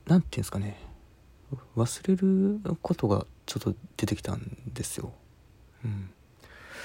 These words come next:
で、その、メモ帳の存在っていうんですかね、その案件自体をこう忘れること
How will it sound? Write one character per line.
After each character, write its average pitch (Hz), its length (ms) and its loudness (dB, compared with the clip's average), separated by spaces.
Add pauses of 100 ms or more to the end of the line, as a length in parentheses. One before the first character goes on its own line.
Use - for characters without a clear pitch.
(600)
で、 131 120 -6
そ - 300 -8
の、 107 60 -2 (1300)
メ 110 120 4
モ 151 120 2 (180)
帳 131 420 2
の 127 160 2
存 117 540 0
在 107 280 0
っ 110 160 -6 (520)
て - 100 2
い - 20 6
う - 20 6
ん - 20 6
で - 20 0
す - 100 -8
か - 80 0
ね、 110 80 2
そ - 140 -4
の 101 80 4
案 107 180 2 (240)
件 104 420 2 (680)
自 113 100 0
体 104 260 4
を 113 60 -4
こ 104 300 -4
う - 20 -4
忘 - 180 -4
れ 101 60 0
る 98 80 0
こ - 140 -6
と - 140 -4